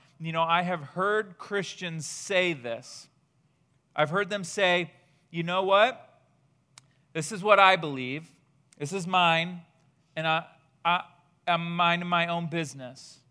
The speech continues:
You, you believe what you believe. Um, I'm gonna keep this to myself." To which I respond back and say, Okay, I understand the sensitivity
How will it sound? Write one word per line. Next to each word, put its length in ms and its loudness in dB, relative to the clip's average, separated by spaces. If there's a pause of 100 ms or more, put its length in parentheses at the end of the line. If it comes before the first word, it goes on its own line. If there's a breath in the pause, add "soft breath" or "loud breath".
(460)
You, 180 -6
you 360 -10
believe 400 -4
what 120 0
you 200 -4
believe. 720 0 (420 soft breath)
Um, 400 0
I'm 260 2
gonna 180 0
keep 400 -10
this 280 -2
to 120 -12
myself." 840 0 (1600)
To 80 -10
which 260 0
I 140 4
respond 720 2
back 320 4
and 120 -6
say, 460 0 (920)
Okay, 280 0
I 160 0
understand 920 -4
the 60 -6
sensitivity 1200 -8